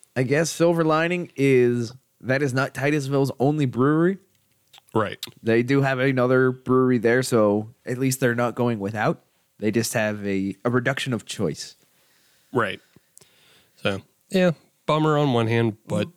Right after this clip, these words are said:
Speaker 2: as long as Lavery's still open, they're still selling.
Speaker 1: Yes.
Speaker 2: So that's good.
Speaker 1: Yes.
Speaker 2: Uh, other good news
Speaker 1: Mm-hmm.
Speaker 2: in Pennsylvania, there, uh,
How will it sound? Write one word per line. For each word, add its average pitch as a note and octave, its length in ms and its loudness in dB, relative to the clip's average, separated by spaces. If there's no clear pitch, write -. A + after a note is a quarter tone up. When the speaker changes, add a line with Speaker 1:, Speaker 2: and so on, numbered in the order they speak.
Speaker 2:
as A2+ 140 -2
long B2 220 2
as G#2+ 100 -2
Lavery's G#2 420 -4
still G2 220 -4
open, G2 320 -8
they're G2 100 -16
still - 220 -14
selling. - 380 -14
Speaker 1:
Yes. - 220 -4
Speaker 2:
So - 160 -12
that's A2 180 -10
good. C3+ 180 -12
Speaker 1:
Yes. - 320 -10
Speaker 2:
Uh, G2 240 -6
other D3+ 400 0
good C3+ 240 0
news A#2+ 560 -2
Speaker 1:
Mm-hmm. C3 180 2
Speaker 2:
in A2+ 120 -4
Pennsylvania, G2+ 580 -4
there, A2+ 520 0
uh, E2 220 -4